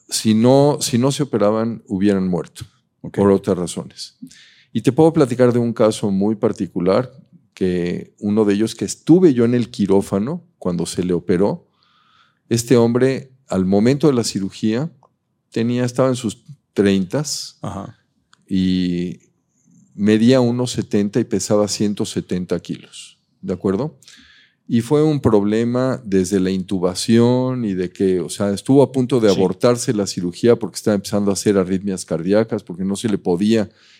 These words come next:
Speaker 1: iniciar la anestesia, porque no se podía colocar el tubo. Y al final del día bajó cincuenta kilos con la cirugía. Y no,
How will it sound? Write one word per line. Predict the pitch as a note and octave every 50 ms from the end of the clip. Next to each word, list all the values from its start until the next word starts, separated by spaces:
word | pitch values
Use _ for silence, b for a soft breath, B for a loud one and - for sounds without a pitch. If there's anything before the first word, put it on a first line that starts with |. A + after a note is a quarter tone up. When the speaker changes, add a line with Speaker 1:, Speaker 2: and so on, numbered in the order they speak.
| b b
Speaker 1:
iniciar | - F#2 F2+ F2+ - - G#2+ G2+ G2+
la | G#2+
anestesia, | G2+ G2 F#2+ F2 - - G2+ F#2+ - A2+
porque | - F#2+ F#2
no | F2+ F#2
se | - G#2+
podía | - F#2 E2+ F2+ G2 G#2
colocar | G2+ - F#2 F2+ F2 - - F#2+
el | F#2+ F2+ F2 F2
tubo. | - G#2 G2 G2+ A2+ C3 C#3 b b b b b b b b b b b b b
Y | - B2+
al | B2
final | B2 - C#3+ D3 E3+ F#3+ G3+
del | F#3+ E3+ D3
día | B2 A#2+ A2 A2 A#2+ C3 - _ _ _
bajó | - - A#2+ - - C#3+
cincuenta | B2+ - C#3 B2 A2+ - - C3 C3+ C3 B2+ C3 A2
kilos | - - A2+ G2+ G2 G#2 F#2+ -
con | - F#2+ F2+
la | F2 E2+
cirugía. | - - F2 D#2+ E2 - - F#2 C#2 - - _ _ _ _ b b b b b b b b -
Y | A2 A2
no, | A2 A#2 B2 C3 C#3+ D#3 -